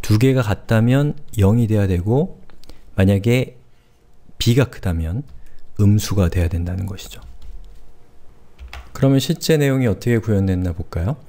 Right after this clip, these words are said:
보시는 것처럼 저는 this의 시리얼 값과 얘의 시리얼 값과 인자로 전달된 객체의 시리얼 값을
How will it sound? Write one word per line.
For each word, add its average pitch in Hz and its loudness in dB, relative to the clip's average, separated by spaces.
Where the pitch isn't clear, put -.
보시는 120 4
것처럼 120 2
저는 113 2
this의 107 2
시리얼 110 2
값과 90 -4
얘의 104 4
시리얼 135 0
값과 - -4
인자로 127 6
전달된 104 2
객체의 98 0
시리얼 127 2
값을 123 0